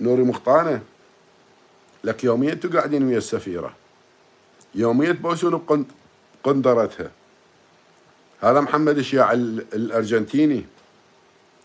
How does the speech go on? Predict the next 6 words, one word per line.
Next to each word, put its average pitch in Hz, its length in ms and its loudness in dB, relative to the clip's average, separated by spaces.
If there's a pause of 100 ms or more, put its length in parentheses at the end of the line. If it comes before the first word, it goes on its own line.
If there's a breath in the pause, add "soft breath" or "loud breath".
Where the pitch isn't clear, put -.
(140)
يوميًا 147 560 0 (180)
ال-، 135 180 -6
السفيرة 151 680 0 (680 soft breath)
قاعدة 123 260 4
يمه. 113 300 -2 (3250 loud breath)
اي 135 300 -4